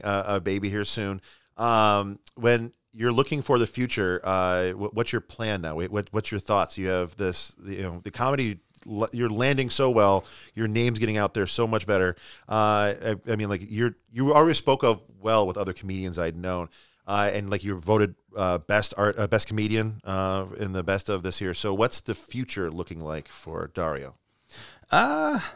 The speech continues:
Speaker 2: I don't know. I mean, <laughs> I'm gonna have a lot of new material. I know
Speaker 1: Mm-hmm.
Speaker 2: that with the baby coming. Um, I'm already writing a ton of new material just about my wife being pregnant and dealing with that and how brave she is and how I'm not brave at all.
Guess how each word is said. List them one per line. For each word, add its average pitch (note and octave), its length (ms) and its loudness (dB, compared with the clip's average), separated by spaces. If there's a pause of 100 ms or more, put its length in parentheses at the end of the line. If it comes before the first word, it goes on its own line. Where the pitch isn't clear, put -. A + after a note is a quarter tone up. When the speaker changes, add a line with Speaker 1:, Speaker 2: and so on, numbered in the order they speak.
(160)
Speaker 2:
I A#3 140 4
don't F4+ 200 4
know. A3+ 460 4 (160)
I E3 120 4
mean, G3 360 4 (400)
<laughs> F#3 400 -10
I'm B2+ 100 4
gonna F3 100 4
have F3 140 6
a F3 40 4
lot F3 200 4
of E3+ 60 2
new E3 120 6
material. D#3 760 4
I A2+ 100 2
know B2+ 140 4
Speaker 1:
Mm-hmm. A#2 80 4
Speaker 2:
that C3 460 4
with C3+ 200 2
the B2 100 2
baby A#2 360 0
coming. B2 600 2
Um, F2+ 220 0
I'm F2+ 100 0
already F#2+ 360 2
writing F2+ 500 0
a D#2+ 120 -6
ton F2 280 -4
of D#2+ 280 -6
new F2 340 -2
material E2 560 -4
just D#2+ 240 -10
about D#2 240 -6
my D#2 120 -6
wife D#2+ 300 -2
being D#2 240 -8
pregnant D#2+ 560 -6
and D2 320 -10 (340)
dealing G2+ 320 2
with F2+ 140 -2
that F2 400 0
and E2 160 -4
how E2+ 140 -2
brave D#2+ 360 -2
she E2 220 -4
is D#2+ 400 -4
and D#2 300 -6
how E2 220 -4
I'm E2+ 180 -6
not E2 200 -6
brave E2+ 280 -4
at D#2+ 80 -6
all. E2+ 320 0